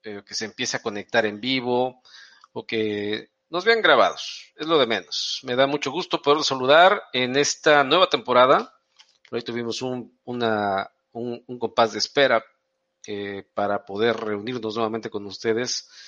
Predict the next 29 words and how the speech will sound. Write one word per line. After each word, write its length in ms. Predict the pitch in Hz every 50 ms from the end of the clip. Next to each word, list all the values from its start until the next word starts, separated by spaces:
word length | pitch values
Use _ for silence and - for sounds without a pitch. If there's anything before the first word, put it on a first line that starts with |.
| - - _ _
en 120 | - 117 135
este 200 | 139 - - 147
espacio 340 | 131 - 143 131 - 135
que 60 | - -
se 140 | - 120
llama 220 | 110 117 120 131 120
Sálvese 400 | - - 135 139 131 123 - -
el 80 | 98
que 140 | - - 98
quiera. 400 | - - 107 107 110 131 165 233 _ _ _ _ _ _ _ _ _ - _ _
Es 100 | - - 185
un 60 | 175
espacio 360 | 147 - - 180 165 - 180
en 60 | 170
el 80 | 151 -
cual 200 | - 156 165 160
está 260 | - - - 165 165
dedicado 840 | 165 147 131 120 113 - 139 135 139 143 156 160 180 196 - _ _ _ _
a 200 | - 117 - _
poder, 420 | - 107 104 113 123 131 139 143 143 147 143 -
eh, 460 | - 123 113 110 107 104 104 101 107 - -
enfocar 680 | 107 101 - 104 - - 120 117 120 131 131 135 - _ _
y 540 | - 113 110 104 104 101 101 98 101 98 95
redimensionar 1200 | 107 120 120 113 110 110 110 113 110 113 107 - - 120 113 110 117 127 135 139 135 135 - 85
algunos 400 | 107 110 113 123 120 120 113 -
puntos 500 | _ - 123 120 120 120 - 120 - -
en 60 | 104
los 160 | 107 104 -
cuales, 500 | - 131 120 127 135 131 - - -